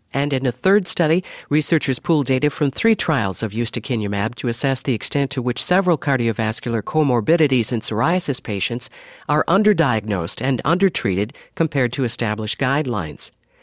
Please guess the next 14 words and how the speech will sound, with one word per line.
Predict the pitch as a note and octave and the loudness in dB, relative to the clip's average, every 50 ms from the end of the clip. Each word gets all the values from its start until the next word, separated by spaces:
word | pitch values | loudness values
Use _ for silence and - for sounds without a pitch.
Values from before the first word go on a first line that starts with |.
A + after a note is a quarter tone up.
| - - - - - - - - - | -20 -20 -20 -20 -20 -20 -20 -10 -4
After | - G3+ B3+ - - B3 | -2 -2 0 0 0 2
comparing | - G#3+ F#3+ - F3 F3+ E3+ D3 A#2+ | 2 2 2 2 4 4 4 4 2
baseline | A2+ D3 E3+ F#3 - - E3+ D3 C3 B2 A#2+ | 2 2 2 2 0 0 0 2 2 2 2
medical | B2+ D3+ E3+ E3 - D3+ B2+ | 2 2 2 2 0 0 0
histories | C3 B2+ A2+ - - B2+ A#2+ B2 C3 - B2 | 0 0 -2 -2 -2 -2 0 0 0 0 -2
and | G#2+ G2+ | -2 0
baseline | B2 C3 C3+ - - C#3+ A#2+ G#2+ G#2 | 0 0 0 0 -2 -2 0 0 0
lab | G2 G#2 A#2+ C#3 C#3 | 0 0 0 0 0
results | C3 B2 - A#2+ G#2+ G2+ G#2 - - | -2 0 0 0 0 0 -2 -2 -2
in | A#2 A2+ | 0 0
nearly | A2+ A2+ A2+ A#2 A2 | 0 0 0 0 -2
twenty-nine | - - - D3 C#3 C3+ B2+ A#2+ A2+ A2+ G#2 | -4 -2 -2 0 0 0 0 0 0 0 0
hundred | G#2+ C3+ D3+ D3+ D#3 C#3 - | 0 0 0 0 0 -2 -2
patients, | - A2+ G2 G2 - - C3 C#3 - - | -2 -4 -4 -4 -4 -4 -4 -4 -4 -6